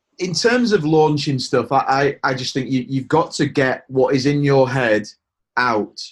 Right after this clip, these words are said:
And the longer it stays in your head, firstly, you don't, you don't get paid for an idea. You only get paid when something's done.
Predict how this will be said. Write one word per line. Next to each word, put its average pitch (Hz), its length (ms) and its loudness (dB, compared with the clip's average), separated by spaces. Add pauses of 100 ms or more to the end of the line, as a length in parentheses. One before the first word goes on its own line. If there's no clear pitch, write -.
(680)
And 123 280 0
the 127 80 2
longer 151 460 2
it 131 120 2
stays 151 520 2
in 127 120 -2
your 123 240 2
head, 110 340 0 (1080)
firstly, 156 400 2
you 127 160 0
don't, 127 380 -2 (260)
you 123 100 -2
don't 143 160 2
get 131 220 0
paid 139 300 2
for 143 100 -2
an 131 80 0
idea. 120 380 0
You 120 140 4
only 123 160 0
get 127 200 -2
paid 120 240 0
when 117 120 -4
something's 113 440 -8
done. 120 400 -2